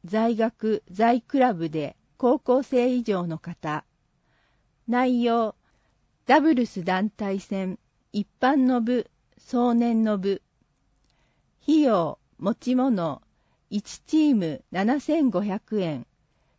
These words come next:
協会登録団体は六千円。タオル、飲み物。申し込み、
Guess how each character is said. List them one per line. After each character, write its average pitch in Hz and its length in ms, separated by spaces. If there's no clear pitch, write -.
協 302 280
会 269 360
登 277 220
録 269 260
団 254 240
体 185 320
は 151 360
六 165 200
千 202 400
円。 185 300
タ 269 240
オ 247 80
ル、 160 260
飲 190 160
み 233 140
物。 208 400
申 277 220
し - 160
込 254 140
み、 226 280